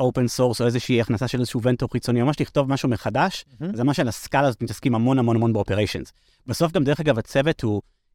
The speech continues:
Speaker 1: אה, כן בסוף לוקח ownership על חלק מהתשתיות האלה, ממש ברמה היומית של ה-operations, לראות שהדברים האלה עובדים, ואז באמת זה ה-support הזה שאנחנו נותנים, אז
Speaker 2: מגניב.
Speaker 1: אז כן.
Speaker 2: קול. אה, ואם אנחנו רוצים, אה, לדבר ככה,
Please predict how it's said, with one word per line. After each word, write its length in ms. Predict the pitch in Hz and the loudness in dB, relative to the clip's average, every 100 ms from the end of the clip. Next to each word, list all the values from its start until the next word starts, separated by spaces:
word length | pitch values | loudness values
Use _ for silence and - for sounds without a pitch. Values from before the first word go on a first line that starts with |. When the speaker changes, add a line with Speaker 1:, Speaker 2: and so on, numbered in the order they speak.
| - | -8
Speaker 1:
אה, 100 | 107 - | -8 -6
כן 220 | - 156 | 0 2
בסוף 240 | 147 143 120 | 2 -2 -2
לוקח 240 | - 127 - | -2 -2 0
ownership 420 | 127 135 123 117 - | 0 2 0 -2 -2
על 200 | 107 101 | -2 -2
חלק 300 | - 123 - | 0 -2 -2
מהתשתיות 440 | - - 110 113 | -6 -2 -2 0
האלה, 100 | 107 | 0
ממש 160 | 104 110 | 0 0
ברמה 320 | 113 104 107 | 0 2 2
היומית 320 | 107 104 110 | 2 2 0
של 100 | - | 0
ה-operations, 680 | 95 - 127 147 143 123 104 | 0 0 0 2 0 -2 0
לראות 200 | 107 104 | -2 -2
שהדברים 280 | 104 101 104 | -2 -2 0
האלה 100 | 104 | 0
עובדים, 340 | 98 143 135 - _ - | 0 2 2 -2 _ -10
ואז 80 | 101 | -4
באמת 200 | 110 107 | -2 -2
זה 120 | 107 113 | -2 -2
ה-support 320 | - - 117 | -2 -2 0
הזה 100 | 113 | 0
שאנחנו 240 | 107 98 101 | -2 0 -2
נותנים, 240 | - 107 | 0 0
אז 180 | 98 107 - - | 0 -4 -16 -6
Speaker 2:
מגניב. 300 | 139 127 117 - 107 | -4 -2 -4 -4 -4
Speaker 1:
אז 200 | 110 98 - | -4 -6 -8
כן. 80 | - - _ _ _ _ | -12 -12 _ _ _ _
Speaker 2:
קול. 200 | 156 123 - - | -2 -2 -2 -2
אה, 300 | 143 131 135 131 | 0 0 0 0
ואם 300 | 139 156 170 | 0 0 -2
אנחנו 440 | 165 156 - 139 131 127 123 123 123 | -2 -4 -2 -2 0 0 0 0 0
רוצים, 520 | 117 117 - 143 135 135 | -2 -4 -4 -2 0 0
אה, 140 | 127 | -2
לדבר 440 | 120 120 123 131 123 123 | -2 -2 0 0 0 -4
ככה, 280 | 131 139 | -2 -2